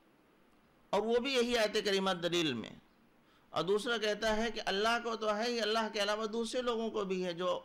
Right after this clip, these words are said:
अर्रासिखूना फिल इल्म है, इल्म में जो पुख्ता हैं, उनकी भी दलील यही आयत करीमा। दोनों कैसे दलील बनाते हैं, जबकि दोनों का कौल अलग है, एक दूसरे के अपोजिट है? वही है वाव।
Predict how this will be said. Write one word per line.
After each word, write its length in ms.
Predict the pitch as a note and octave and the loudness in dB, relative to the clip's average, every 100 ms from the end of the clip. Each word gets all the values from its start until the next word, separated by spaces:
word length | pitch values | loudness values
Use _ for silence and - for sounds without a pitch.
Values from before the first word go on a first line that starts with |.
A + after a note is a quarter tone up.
| - | -2
अर्रासिखूना 760 | F3+ G3 F#3+ G3 G3 G#3+ G#3 | 0 2 0 -2 -4 -2 -2
फिल 200 | G3 F#3 | -2 -4
इल्म 280 | - G#3 F3+ | -2 -2 -2
है, 180 | B2+ A2 | -4 -6
इल्म 200 | E3 F3+ | -6 -6
में 120 | F3+ | -6
जो 80 | E3+ | -6
पुख्ता 360 | E3 D3 - D3+ | -8 -12 -6 -4
हैं, 200 | A#2 - - - - - - | -4 -8 -14 -16 -18 -8 -2
उनकी 320 | A3+ A#3 C#4+ | 0 0 -2
भी 100 | C#4 | 0
दलील 320 | A#3 A#3+ A#3 | 0 0 2
यही 180 | A#3+ B3 | 2 4
आयत 300 | G3 D#3 C3 | 2 2 0
करीमा। 400 | B2+ A2+ G2+ - - - - - - - - - - - - _ - - - - - - - | -2 -4 -8 -8 -8 -8 -12 -14 -18 -20 -20 -20 -20 -20 -20 _ -20 -20 -20 -20 -20 -18 -2
दोनों 320 | D#3+ A#3+ C#4 | 2 4 4
कैसे 380 | - A#3+ A3+ C#4+ | 2 2 2 0
दलील 280 | B3 B3 A#3+ | 2 2 2
बनाते 380 | A3+ G#3 F#3+ F#3 | 2 2 2 0
हैं, 100 | E3 | 0
जबकि 260 | G3+ G#3+ G#3 | 0 -2 2
दोनों 280 | A3 A#3+ | 4 4
का 100 | A#3+ A#3 G3+ | 4 2 4
कौल 460 | G#3+ B3 C#4 C4+ - - F#3+ | 4 4 2 -2 -8 -4 2
अलग 300 | A#3 C4 A#3+ | 4 4 4
है, 80 | |
एक 140 | A#3 G3+ | 2 2
दूसरे 280 | G#3+ G#3 A#3 | 0 2 2
के 100 | A#3 | 2
अपोजिट 480 | G#3+ A3+ C4 C#4 | 2 2 0 -2
है? 160 | A3 - - - - _ _ _ _ - | -4 -6 -8 -18 -20 _ _ _ _ -10
वही 400 | E3+ F3+ F3+ F3 | -2 0 0 -2
है 220 | B2 G2 - - | -4 -8 -12 -14
वाव। 460 | B2+ C#3 C3+ A2 | -6 -2 0 -2